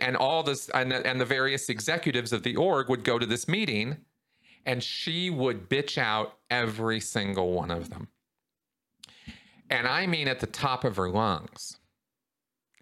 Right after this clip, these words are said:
And this quote brought all of that. I was like,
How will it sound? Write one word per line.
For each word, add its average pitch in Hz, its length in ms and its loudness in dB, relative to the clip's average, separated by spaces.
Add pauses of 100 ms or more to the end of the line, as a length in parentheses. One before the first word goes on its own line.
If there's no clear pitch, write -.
(480)
And 131 180 2
this 131 720 -2 (100)
quote 127 640 0
brought 117 480 2 (140)
all 135 320 4
of 117 140 0
that. 135 180 2
I 120 180 2
was 113 120 0
like, 104 180 2